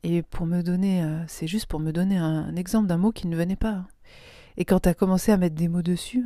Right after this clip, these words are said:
ça allait mieux, quoi. Ce n'est pas ton mot, non, ce n'est pas ton mot. Mais c'est pour expliquer ce qui s'est passé quand même, de reconnecter avec l'événement, parce que tu l'avais lu sur ce document, ce mot-là.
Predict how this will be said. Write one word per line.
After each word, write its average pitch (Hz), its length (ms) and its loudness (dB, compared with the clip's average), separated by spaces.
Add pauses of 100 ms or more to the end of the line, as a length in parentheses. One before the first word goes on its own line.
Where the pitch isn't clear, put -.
ça 165 140 -4
allait 185 160 0
mieux, 180 180 0
quoi. - 260 -12 (1300)
Ce - 100 -10
n'est 175 80 0
pas 185 140 4
ton - 320 0
mot, 170 260 0 (140)
non, 175 200 -4 (140)
ce - 140 -8
n'est 160 240 -2
pas 165 140 -4
ton - 240 -4
mot. 147 280 -4 (720)
Mais 165 60 -4
c'est 185 160 0
pour 190 140 2
expliquer 180 460 -2
ce - 100 -12
qui - 100 -18
s'est - 140 -6
passé 156 320 -2
quand 147 140 -10
même, 147 260 -6 (420)
de 165 300 4
reconnecter 160 880 -2
avec 147 240 -8
l'événement, 156 400 -6 (920)
parce 170 200 0
que 196 80 -2
tu 180 140 -2
l'avais 175 240 6
lu 185 160 4
sur 175 360 -2
ce - 120 -2
document, 202 360 0
ce - 120 -4
mot-là. 156 280 -2